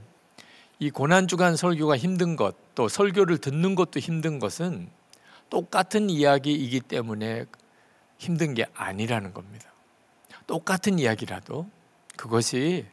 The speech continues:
자기 이야기일 경우에는 매번 들어도 새롭습니다. 남의 이야기니까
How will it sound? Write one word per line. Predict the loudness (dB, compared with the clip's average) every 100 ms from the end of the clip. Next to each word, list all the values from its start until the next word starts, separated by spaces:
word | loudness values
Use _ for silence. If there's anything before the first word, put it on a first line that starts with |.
| _ _ _ -8
자기 | -4 -4 -2 -2 0
이야기일 | 2 2 0 -4 -4
경우에는 | -6 -6 -6 -8 -6 -6 -6 -14 _ _ _ _ _ _ _
매번 | -6 0 2 4 4 2 0
들어도 | 0 2 2 0 -4 -6
새롭습니다. | -8 -4 -4 -4 -8 -10 -10 -12 -14 _ _ _ _ _ _ _ _ _ _ _ _ _ -6
남의 | 2 4 6 4 4
이야기니까 | 4 2 0 -6 -8 -6 -6